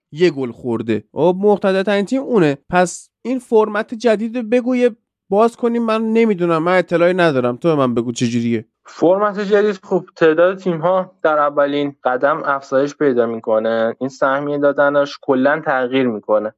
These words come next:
Speaker 2: اه، توی اون آخرین آپدیتی که ازش اومده بود، می‌گفتش چهار تا تیم خارج از سهمیه بندی لیگ قهرمانان صعود می‌کنن.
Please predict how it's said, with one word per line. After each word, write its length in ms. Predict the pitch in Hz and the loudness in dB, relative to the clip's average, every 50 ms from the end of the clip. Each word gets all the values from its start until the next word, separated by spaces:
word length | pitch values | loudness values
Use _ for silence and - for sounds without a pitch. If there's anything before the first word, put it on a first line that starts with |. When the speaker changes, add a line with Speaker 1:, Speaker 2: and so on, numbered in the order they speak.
| _ - | _ -2
Speaker 2:
اه، 320 | - 110 104 101 98 95 98 | 0 2 4 4 2 2 0
توی 360 | - - - - 175 180 185 | -2 -6 -2 0 2 2 2
اون 140 | 175 175 180 | 4 4 2
آخرین 500 | 175 165 156 - - 151 135 135 135 131 | 2 0 -2 -2 -2 0 0 2 2 0
آپدیتی 480 | 135 131 131 _ - 165 180 175 180 | 0 -2 -2 _ 0 0 0 0 -2
که 140 | 147 - 135 | -2 0 2
ازش 320 | 127 123 127 131 123 - 143 | 2 2 0 -2 -4 -4 -2
اومده 340 | 131 131 131 131 127 135 | 0 2 2 2 2 0
بود، 200 | 135 151 156 156 | 0 0 0 0
می‌گفتش 420 | 156 143 139 143 147 - 170 165 - - | 0 -2 -6 -6 -6 -8 -10 -10 -10 -6
چهار 440 | - 156 135 131 143 151 156 165 | -2 -2 -2 0 0 0 0 0
تا 160 | 160 - 175 170 | -2 -2 -4 -4
تیم 240 | 175 - 175 170 | -4 -4 -6 -6
خارج 520 | 165 - - - 139 131 131 139 147 147 165 | -6 -6 -4 -2 0 0 2 2 0 0 0
از 120 | 165 156 | 0 -2
سهمیه 580 | 160 - - 135 123 - _ - 131 131 127 127 | -2 -4 -4 -4 -4 -6 _ -6 -4 -2 -2 -2
بندی 560 | 123 127 120 123 123 123 123 123 139 151 156 | -2 -2 -2 -2 -2 -4 -4 -2 0 0 0
لیگ 260 | 156 139 127 120 127 | 0 0 -2 0 0
قهرمانان 640 | 120 120 117 120 - 123 117 117 117 120 127 135 143 | 0 0 -2 -4 -4 -6 -4 -4 -2 0 0 -2 -2
صعود 460 | 139 - - 135 131 143 156 151 156 | -4 -8 -6 -2 0 2 2 2 0
می‌کنن. 420 | 123 113 110 117 110 104 104 101 | -4 -8 -6 -2 -2 0 -2 -2